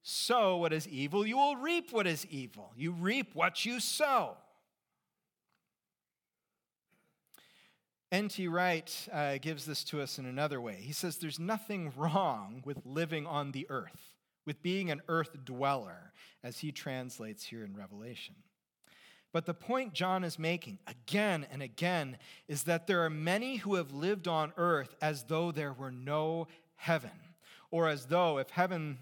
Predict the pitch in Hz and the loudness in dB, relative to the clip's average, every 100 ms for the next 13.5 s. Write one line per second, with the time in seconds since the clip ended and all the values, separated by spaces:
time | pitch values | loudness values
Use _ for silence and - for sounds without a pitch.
0 | - 135 131 139 220 120 95 101 - _ | -8 -6 -2 0 0 0 -4 -14 -20 _
1 | _ _ 131 - 147 123 104 101 110 104 | _ _ -10 -6 -4 -4 -8 -12 -10 -10
2 | 85 - _ _ _ _ _ _ _ _ | -10 -18 _ _ _ _ _ _ _ _
3 | _ _ _ _ _ _ _ _ _ _ | _ _ _ _ _ _ _ _ _ _
4 | _ 147 139 151 156 143 - 156 151 120 | _ -6 -2 0 0 -2 -4 -4 -2 0
5 | 170 151 120 113 135 131 123 120 123 139 | 2 2 -2 -8 -2 -2 -2 -8 -4 -4
6 | 123 - 147 139 151 160 - 151 147 - | -4 -4 -2 0 0 -2 -6 -6 -8 -10
7 | 127 117 120 110 131 151 151 156 180 120 | -12 -10 -10 -8 -4 -2 0 -2 -4 -10
8 | - - 156 139 117 98 95 117 113 110 | -12 -4 0 0 -2 -8 -10 -8 -6 -8
9 | - 135 131 101 - - _ - - 113 | -8 -4 -4 -6 -12 -20 _ -20 -14 -12
10 | - - 117 98 - - - 196 202 - | -10 -8 -8 -8 -4 0 4 4 4 0
11 | 185 165 180 170 143 131 135 135 120 95 | -4 -2 -2 -2 -6 -2 -2 -2 -4 -12
12 | - - - - - 160 151 135 135 113 | -12 -12 -16 -20 -6 -2 -2 -2 -4 2
13 | 160 165 143 127 117 | 6 6 6 2 -6